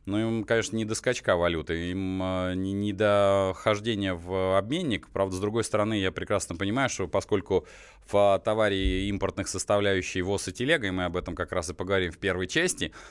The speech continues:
а, м, поскольку мы часть мирового рынка, нравится нам это, не нравится, но тем не менее. Итак, как скачок валюты,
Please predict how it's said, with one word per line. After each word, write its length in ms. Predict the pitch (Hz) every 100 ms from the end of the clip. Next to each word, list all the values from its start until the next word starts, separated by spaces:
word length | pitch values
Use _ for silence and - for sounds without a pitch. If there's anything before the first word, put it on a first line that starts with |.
| - -
а, 460 | 90 95 95 90 85
м, 600 | 78 - 58 65 64 76 - - - _ - _ -
поскольку 300 | 92 - 90
мы 100 | 90
часть 420 | - 98 - - - -
мирового 460 | 90 90 85 90
рынка, 280 | 135 151 87
нравится 460 | 87 135 175 139 135
нам 160 | 120
это, 160 | 117 120
не 240 | 90 156
нравится, 460 | 160 139 120 104 98
но 100 | 104
тем 200 | 170 123
не 80 | 98
менее. 260 | 71 65 - - -
Итак, 260 | - 196 -
как 180 | 190 -
скачок 400 | - 147 143 131
валюты, 300 | 139 170